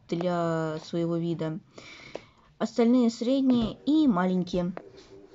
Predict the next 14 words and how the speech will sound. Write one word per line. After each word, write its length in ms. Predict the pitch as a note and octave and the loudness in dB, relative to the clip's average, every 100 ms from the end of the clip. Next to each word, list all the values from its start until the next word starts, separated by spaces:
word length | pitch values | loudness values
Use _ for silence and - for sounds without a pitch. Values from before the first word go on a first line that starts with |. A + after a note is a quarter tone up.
| - - - - - - | -20 -20 -20 -20 -18 -14
Следующий 480 | - C4 G3+ G3 G3 | 2 2 4 0 -2
вопрос. 540 | F3+ E3+ E3+ F3+ - - | -2 -2 -6 -8 -14 -6
Какое 340 | G#3 G3+ E4 | -4 2 2
любимое 400 | C4 E3 A3 A3+ | 2 0 0 0
животное? 600 | G3 G3 D#3 C#3+ - - - - - - _ - - _ | 0 -2 -2 -4 -10 -14 -16 -18 -20 -20 _ -20 -20 _
М, 1200 | - B3+ B3+ B3+ B3 B3 A#3+ A#3 A#3 A#3 A3+ A3 G#3 | 0 4 6 6 6 4 4 4 2 2 0 0 -2
знаете, 520 | A3 D4 C#4+ - F#3 | 0 0 0 -4 -2
мне 180 | F#3+ A#3+ | 2 2
нравятся 1000 | A3+ A#3 A3 A3 - A3+ G#3 G3+ G3 G3 | 2 2 0 -4 -8 -6 -4 -4 -6 -6
как 240 | - G#3+ - | -4 -4 -4
собаки, 840 | - G3 G#3+ C#4+ C#4+ - C#4+ C#4 - | -6 -2 0 -2 -4 -10 -8 -8 -8
так 240 | G3+ G#3+ | -8 -6
и 20 | |
лошади. 560 | F3 E3+ E3+ E3+ E3+ | -4 -4 -4 -8 -8